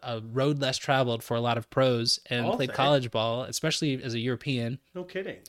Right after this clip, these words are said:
Speaker 1: And kind of a late bloomer. Kind of a, if I had to equate him to someone, it's kinda like a Ginobili. He's a lefty. He's
Speaker 2: Hmm.
Speaker 1: unorthodox. Kind of a late bloomer, gets the job done.
Speaker 2: Nice.
Speaker 1: And, um,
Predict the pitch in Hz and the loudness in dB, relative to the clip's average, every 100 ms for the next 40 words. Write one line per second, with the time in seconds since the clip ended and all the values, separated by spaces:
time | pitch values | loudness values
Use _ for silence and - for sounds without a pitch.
0 | - 131 131 127 - - _ 165 196 202 | -4 0 2 0 -6 -20 _ 2 4 4
1 | 151 143 131 151 120 127 - - _ _ | 4 2 0 2 2 -2 -6 -20 _ _
2 | - 160 185 190 202 185 131 _ 143 156 | -2 0 2 2 4 4 0 _ 0 2
3 | 160 170 139 135 135 147 160 165 156 156 | 2 2 0 0 0 0 0 0 0 0
4 | 147 113 110 120 117 123 165 185 208 - | 0 0 0 0 2 2 2 2 0 -2
5 | 143 135 120 131 - 165 165 151 123 117 | 0 0 2 0 0 0 2 2 2 2
6 | 123 143 156 156 160 156 - - _ _ | 2 0 2 2 2 0 -6 -8 _ _
7 | 156 151 131 120 131 127 131 143 156 147 | 0 2 2 0 -2 -2 0 2 2 2
8 | 143 143 - 139 143 123 123 147 151 156 | 0 -2 -2 0 0 2 2 2 2 2
9 | 170 175 _ _ - 147 - - - - | 2 -2 _ _ -12 -10 -12 -16 -6 2
10 | 139 143 135 135 135 131 127 | 4 6 4 4 4 2 0